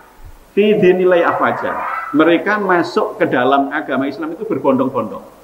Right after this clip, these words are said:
Jadi, orang yang sebelumnya kafir kemudian tanpa dipaksa, secara sukarela, seperti Abu Sufyan, itu masuk Islam. Masuk Islam. Kalau sudah diperlihatkan tanda-tanda kemenangan dan melihat banyak orang berbondong-bondong masuk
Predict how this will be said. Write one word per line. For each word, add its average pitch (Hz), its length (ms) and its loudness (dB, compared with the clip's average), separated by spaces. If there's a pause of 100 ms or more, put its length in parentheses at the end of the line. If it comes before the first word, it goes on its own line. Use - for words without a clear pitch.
(520)
Jadi, 143 160 2
orang 180 240 2
yang 175 160 -6
sebelumnya 147 480 -4
kafir 156 320 -6
kemudian 160 560 -4
tanpa 151 720 -2 (240)
dipaksa, 139 640 -6
secara 143 320 -6
sukarela, 135 640 -4
seperti 139 400 -8
Abu 135 240 -4
Sufyan, 135 560 -4 (320)
itu 147 160 0
masuk 180 320 0
Islam. 113 320 -8 (880)
Masuk 123 240 -2
Islam. 92 400 -6 (520)
Kalau 220 240 2
sudah 190 320 0
diperlihatkan 170 800 0
tanda-tanda 156 720 -4
kemenangan 156 720 -6
dan 135 240 -2
melihat 151 560 -2 (240)
banyak 139 240 -2
orang 151 320 0
berbondong-bondong 127 880 -2
masuk 139 400 -4